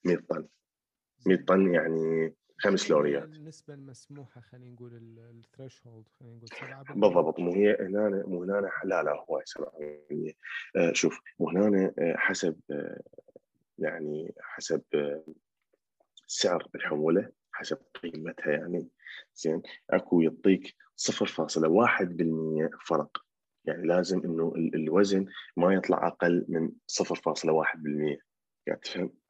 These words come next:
Speaker 1: اللي هي
Speaker 2: إيه،
Speaker 1: المية
Speaker 2: خصوصًا
Speaker 1: طن قلت لك
Speaker 2: بالنفط،
Speaker 1: إياها.
Speaker 2: لأنه الف-،
Speaker 1: زين.
Speaker 2: النفط يبيعوه ب-
Speaker 1: نفط، النفط، آه، لا، النفط عملية حسابية أخرى.
Speaker 2: مم.
Speaker 1: وشغلة أخرى اللي هي هسه أنا دا أشتغل، يعني هذا الشغل السابق اللي اشتغلته. زين.
Speaker 2: مم.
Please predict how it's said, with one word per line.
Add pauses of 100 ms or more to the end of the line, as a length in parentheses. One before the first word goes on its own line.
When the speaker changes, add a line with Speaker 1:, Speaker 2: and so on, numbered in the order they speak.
Speaker 1:
اللي
هي
Speaker 2:
إيه،
Speaker 1:
المية
Speaker 2:
خصوصًا
Speaker 1:
طن
قلت
لك
Speaker 2:
بالنفط،
Speaker 1:
إياها. (140)
Speaker 2:
لأنه
الف-، (140)
Speaker 1:
زين.
Speaker 2:
النفط
يبيعوه (100)
ب-
Speaker 1:
نفط،
النفط، (100)
آه،
لا،
النفط (220)
عملية
حسابية
أخرى. (500)
Speaker 2:
مم. (160)
Speaker 1:
وشغلة
أخرى
اللي
هي
هسه
أنا
دا
أشتغل،
يعني
هذا
الشغل
السابق
اللي
اشتغلته. (580)
زين.
Speaker 2:
مم.